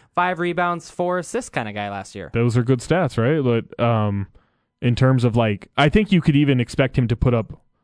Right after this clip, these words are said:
Speaker 2: worse stats and
Speaker 1: Mm-hmm.
Speaker 2: have a bigger impact, right?
Speaker 1: Yeah.
Speaker 2: Like, that's kind of the goal here.
Speaker 1: Right. I mean, 'cause you don't wanna play him thirty-six minutes a game this
Speaker 2: Yeah,
Speaker 1: year.
Speaker 2: you, you would hopefully, like, get him out of there at thirty, thirty-one minutes,
Speaker 1: Right.
Speaker 2: preserve him a lot more on nights, blow teams out,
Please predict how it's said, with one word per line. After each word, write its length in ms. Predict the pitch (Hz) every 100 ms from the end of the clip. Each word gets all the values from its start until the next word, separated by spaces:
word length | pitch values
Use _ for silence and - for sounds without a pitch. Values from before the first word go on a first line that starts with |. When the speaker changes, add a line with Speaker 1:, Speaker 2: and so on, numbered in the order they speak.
| _ -
Speaker 2:
worse 360 | 104 147 -
stats 480 | - 160 190 - -
and 80 | 143
Speaker 1:
Mm-hmm. 80 | 123
Speaker 2:
have 160 | 127 120
a 40 |
bigger 280 | 107 110 107
impact, 340 | 104 - -
right? 240 | 104 107 107 _
Speaker 1:
Yeah. 160 | 202 220
Speaker 2:
Like, 120 | 131
that's 180 | 147 -
kind 160 | 147
of 60 | 127
the 60 | 110
goal 240 | 117 110
here. 300 | 104 - - -
Speaker 1:
Right. 240 | 202 -
I 60 | 202
mean, 260 | 196 190 180
'cause 160 | 180
you 80 | 180
don't 120 | 202
wanna 160 | 196 190
play 160 | 202
him 100 | 170
thirty-six 460 | 127 143 127 131 -
minutes 200 | 117 110
a 40 |
game 180 | 101 104
this 100 | 101
Speaker 2:
Yeah, 140 | 170 165
Speaker 1:
year. 240 | 131 143
Speaker 2:
you, 60 | 143
you 140 | 143
would 80 | 135
hopefully, 340 | 139 147 147
like, 240 | 139 123 104
get 160 | 127
him 100 | 127
out 180 | 123 120
of 40 | 117
there 180 | 117
at 160 | 113 -
thirty, 300 | 127 120 113
thirty-one 460 | 123 120 113 110 110
minutes, 420 | 143 131 - - _ _ _
Speaker 1:
Right. 80 | 120
Speaker 2:
preserve 300 | 104 127 123
him 80 | 123
a 40 | 113
lot 220 | 113 107
more 240 | 117 127
on 180 | 123 123
nights, 360 | 131 123 123 -
blow 240 | - 120
teams 320 | 117 120 110
out, 340 | 110 123 120